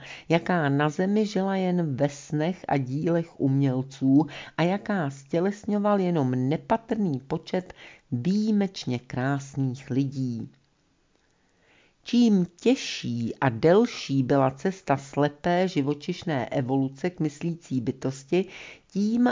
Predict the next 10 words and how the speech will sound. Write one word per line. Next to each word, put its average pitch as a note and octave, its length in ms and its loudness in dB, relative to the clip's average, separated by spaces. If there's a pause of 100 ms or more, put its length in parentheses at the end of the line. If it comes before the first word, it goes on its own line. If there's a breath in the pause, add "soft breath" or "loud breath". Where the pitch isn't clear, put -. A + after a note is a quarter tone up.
jsou C#3+ 480 2
formy G#3 540 0
života D#3+ 560 -2
účelnější, D#3+ 1300 -2 (360 loud breath)
propracovanější C3+ 1500 0 (280 loud breath)
a F3 60 4
tedy G3 260 0
i - 140 -2
krásnější, C#3 1300 -4 (180)
přemýšlel F3 1000 -4